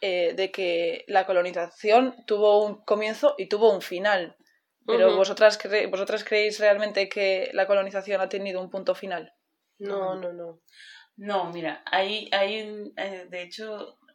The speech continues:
Speaker 3: eh, claro que los, el sistema,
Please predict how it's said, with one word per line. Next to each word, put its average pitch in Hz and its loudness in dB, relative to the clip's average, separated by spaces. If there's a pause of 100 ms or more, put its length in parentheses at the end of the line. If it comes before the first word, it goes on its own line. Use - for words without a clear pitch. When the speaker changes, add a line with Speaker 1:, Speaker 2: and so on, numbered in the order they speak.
(180)
Speaker 3:
eh, 165 -14 (920)
claro 214 6
que - -10
los, 170 -12
el 180 -12
sistema, 175 -16